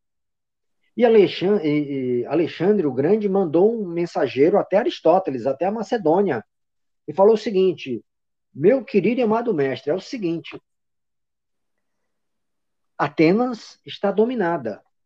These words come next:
Atenas é sua, estou aqui lhe dando de presente Atenas, você pode vir aqui e governar do jeito que você quiser." E aí Aristóteles foi pra Atenas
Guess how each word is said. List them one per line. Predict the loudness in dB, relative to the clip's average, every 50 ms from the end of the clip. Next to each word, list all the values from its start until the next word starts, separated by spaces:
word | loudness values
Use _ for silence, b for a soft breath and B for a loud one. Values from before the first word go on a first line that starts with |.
| _ _ _ _ _
Atenas | -10 -10 -10 -6 -2 0 0 0 0 -4 -8 -8 -12 _
é | -4 -4 -4
sua, | -4 -4 -12 -14 -6 -4 -2 0 2 2 2 2 0 -6 _ _ _ _ _ _ _ _ _ _ _ _ -16
estou | -14 -14 -14 -6 0 2 2 4 4
aqui | 2 2 -2 -6 -6 -6 -4 -2
lhe | -2 -4
dando | -2 -2 -2 -2 0 -2 -2
de | -4 -6
presente | -4 0 0 0 0 0 -2 -4 -4 -4 -4 -6
Atenas, | -8 -8 _ -4 -4 -4 -4 -6 -10 -12 -14
você | -16 -18 -18 -20 -18 _
pode | -4 -4 -2 -2 -2
vir | -4 -4 -4
aqui | -6 -6 -8 -6 -4 -2 -2 -2 -6 _ _ _ _ -2
e | -2 0
governar | 2 4 2 4 4 2 0 2 0 -2 0
do | 0 0
jeito | 0 0 0 -2
que | -4 -8
você | -6 -6 -6 -6 -12
quiser." | -12 -10 -10 -8 -10 -10 -10 _ _ _ _ _ _ _ _ _ _ _ _ _ _ _ _ _ _ _ _ _ _ _ _ _ _ _ _ _ _ _ _ _ _ _ _ _ _ _ _ _ _ _ _ _ _ -2
E | 2
aí | 4 4 4
Aristóteles | 4 2 0 -2 -2 -2 -2 -2 -2 -2 -6 -6 -2
foi | -2 -2 -2
pra | 0 -2 -2
Atenas | -2 -2 -4 -4 -4 -4 -6 -8 -14 _ _ _